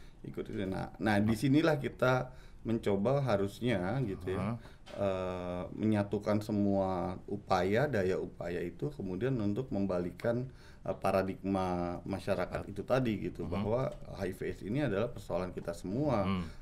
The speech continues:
Speaker 1: Bisa juga terkena kepada diri lu, bahkan
Speaker 2: Hmm.
Speaker 1: kalau misalnya kita contoh masih melakukan stigma dan diskriminasi kepada, eh, teman-teman ya, orang dengan H I V,
Speaker 2: Mhm.
Speaker 1: itu juga implikasinya nantinya akan berbalik lagi gitu.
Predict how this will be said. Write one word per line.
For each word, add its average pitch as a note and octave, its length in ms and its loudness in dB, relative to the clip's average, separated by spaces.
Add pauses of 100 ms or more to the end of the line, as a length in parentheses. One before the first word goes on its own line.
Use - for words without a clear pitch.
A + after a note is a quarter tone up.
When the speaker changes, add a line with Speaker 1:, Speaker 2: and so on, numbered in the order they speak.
Speaker 1:
Bisa F#2+ 260 -2
juga F#2 260 0
terkena F#2+ 440 -2
kepada F2 320 -4
diri F2+ 320 -2
lu, B2+ 440 0
bahkan G2 360 0
Speaker 2:
Hmm. - 40 -4
Speaker 1:
kalau F#2+ 140 4
misalnya F2+ 540 -2
kita G2+ 400 4
contoh F2+ 480 2 (520)
masih G#2 280 -2
melakukan F#2+ 480 0
stigma - 320 -4
dan F#2 160 2
diskriminasi F#2 760 -2
kepada, F2 720 2
eh, F2 180 -4
teman-teman F2+ 760 0
ya, F2+ 180 -4
orang F#2 240 0
dengan F2 200 -2
H - 100 -8
I F2+ 120 -4
V, - 100 -10 (420)
Speaker 2:
Mhm. G2 280 -2
Speaker 1:
itu F3+ 240 0
juga G#2 220 2
implikasinya G2 800 2
nantinya C3 460 2
akan A#2+ 160 2
berbalik G#2+ 480 6
lagi C3 480 2
gitu. F#2+ 200 -4